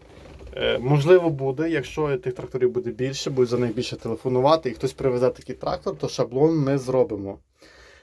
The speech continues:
І тоді вже кріплення буде трошки інше. Тут була задача, е, зробити, якби, одразу його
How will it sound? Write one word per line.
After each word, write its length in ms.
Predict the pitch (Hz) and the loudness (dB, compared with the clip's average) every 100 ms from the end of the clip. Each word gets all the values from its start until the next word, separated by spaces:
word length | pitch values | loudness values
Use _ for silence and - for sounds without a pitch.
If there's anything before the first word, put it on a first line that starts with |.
| _ | _
І 80 | 156 | -4
тоді 260 | 151 151 208 | 0 0 2
вже 160 | 180 | 0
кріплення 440 | - 165 185 160 147 | 2 0 2 4 4
буде 480 | 135 151 151 147 147 _ _ _ _ _ | 4 4 4 4 0 _ _ _ _ _
трошки 460 | - 147 151 - 151 | 0 0 0 -8 -10
інше. 420 | 147 127 - - - _ _ | -6 -8 -8 -16 -20 _ _
Тут 280 | 156 151 127 | -2 -2 2
була 200 | 135 123 | 2 2
задача, 600 | 127 127 123 - 110 110 _ _ _ _ _ - | 2 0 0 -2 -10 -10 _ _ _ _ _ -8
е, 220 | 110 107 | -4 -2
зробити, 580 | 101 127 123 135 127 120 | -2 -4 2 2 2 -2
якби, 420 | 113 113 117 110 | -2 0 -2 0
одразу 540 | 117 117 135 120 107 113 | 0 2 4 2 2 -4
його 480 | 110 101 110 107 | -4 -4 -4 -4